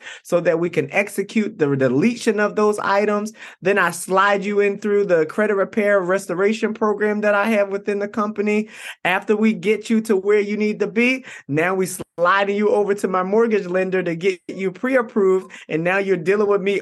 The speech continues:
all the while from the beginning to the end until you actually get the keys to your dream home. So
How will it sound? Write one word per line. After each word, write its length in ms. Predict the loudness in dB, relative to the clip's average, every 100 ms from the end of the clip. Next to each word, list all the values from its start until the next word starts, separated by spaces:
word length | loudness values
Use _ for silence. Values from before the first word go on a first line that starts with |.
| 0
all 520 | 2 4 4 4 2
the 240 | 2 4
while 640 | 4 4 4 4 4 2 0
from 220 | -2 0
the 80 | 0
beginning 580 | 2 2 2 2 4 2
to 120 | 0
the 280 | -2 -2 0
end 140 | 0
until 300 | -2 -4 -2
you 160 | -2 -2
actually 320 | -2 -4 -6
get 180 | -6 -4
the 80 | -6
keys 300 | -6 -10 -8
to 100 | -4
your 140 | -2
dream 280 | -2 -4 -4
home. 220 | -8 -10
So 340 | -4 0 0